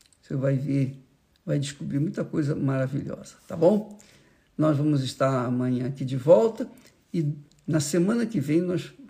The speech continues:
vamos fazer uma campanha de resgate da alma.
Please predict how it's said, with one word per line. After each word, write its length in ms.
vamos 280
fazer 360
uma 160
campanha 840
de 140
resgate 760
da 140
alma. 500